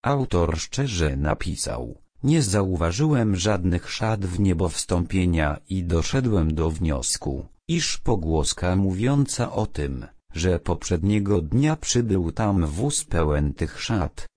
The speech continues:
jest jedynie oszczerstwem. Było mniej podekscytowania, niż się spodziewałem, a dużo więcej wesołości. Spotkanie przebiegało w sposób uporządkowany".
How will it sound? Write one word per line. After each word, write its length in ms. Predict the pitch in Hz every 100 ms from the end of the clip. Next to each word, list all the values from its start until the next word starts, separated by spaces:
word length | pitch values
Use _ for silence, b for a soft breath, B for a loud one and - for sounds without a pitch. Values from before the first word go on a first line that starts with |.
| -
jest 400 | 92 87 78 -
jedynie 580 | 110 78 85 80 95 131
oszczerstwem. 920 | 110 - 104 82 - - 60 60 57 - _ _ -
Było 400 | - 120 135 135
mniej 460 | 127 90 78 73 69
podekscytowania, 1300 | 87 87 82 - - 92 92 90 107 85 67 62 - _ -
niż 300 | 104 110 -
się 280 | - 92
spodziewałem, 960 | 82 - 92 82 76 80 76 65 62 64 - -
a 180 | 80 78
dużo 480 | 95 90 76 78
więcej 560 | 73 101 117 113 82 76
wesołości. 960 | 78 80 90 95 95 85 - 65 60 - _ _ -
Spotkanie 800 | - 98 - 117 127 131 117
przebiegało 840 | - - 82 87 82 123 117 117 113
w 180 | - -
sposób 600 | - 104 - 107 - 85
uporządkowany". 1300 | 82 80 - 101 87 80 - 87 101 104 76 67